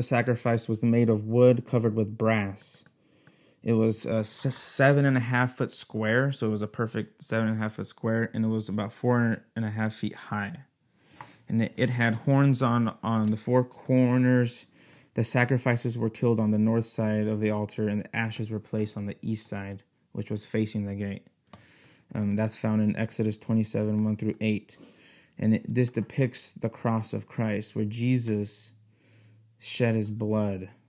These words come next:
So all the sacrifices, you know, their blood was shed on the al-, altar and died as the Lamb of God in John one twenty-nine.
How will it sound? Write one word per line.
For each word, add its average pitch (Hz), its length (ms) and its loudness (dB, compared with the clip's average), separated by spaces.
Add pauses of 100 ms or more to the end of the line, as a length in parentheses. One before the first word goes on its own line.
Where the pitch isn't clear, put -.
(480)
So - 280 -8
all 104 160 -4
the 107 80 -2
sacrifices, 101 840 -8 (280)
you 104 120 -6
know, 101 80 -4
their 101 100 -4
blood 104 300 -4
was 104 120 -8
shed 104 300 -6
on 101 160 -6
the - 200 -8
al-, 101 300 -8 (180)
altar 104 520 -8 (460)
and 107 180 2
died 104 320 2
as 104 340 -4
the 107 120 -6
Lamb 98 260 -6
of 98 120 -12
God 98 280 -8
in 101 120 -8
John 98 280 -6
one 101 160 -4
twenty-nine. 101 920 -6